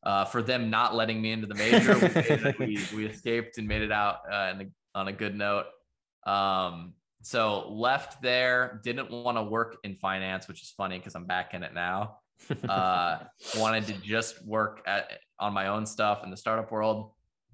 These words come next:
Speaker 1: Started a bunch of failed startups, nothing worked. Uh, ran out of money, had to take a job.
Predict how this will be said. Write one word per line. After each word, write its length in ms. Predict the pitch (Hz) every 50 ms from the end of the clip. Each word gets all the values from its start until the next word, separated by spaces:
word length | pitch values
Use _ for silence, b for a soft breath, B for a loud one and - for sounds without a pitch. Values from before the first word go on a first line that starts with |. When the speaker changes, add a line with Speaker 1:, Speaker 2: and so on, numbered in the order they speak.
| _ _ _
Speaker 1:
Started 380 | _ - - - 151 151 147 131
a 40 | 120
bunch 200 | 135 135 127 -
of 80 | -
failed 240 | - 135 123 120 -
startups, 640 | - - - - 127 117 117 117 113 113 - - - -
nothing 280 | 113 110 - 113 107
worked. 340 | 110 113 113 113 113 117 - - - - _ _
Uh, 460 | - 101 98 98 98 95 95 90 82 - - -
ran 240 | 107 104 110 117 117
out 120 | 117 113 110
of 60 | 107
money, 380 | 107 107 107 110 113 113 110 107 110
had 200 | - 113 107 110
to 60 | 110
take 180 | 110 - 110 98
a 40 | 95
job. 540 | - - 113 110 110 110 110 107 104 101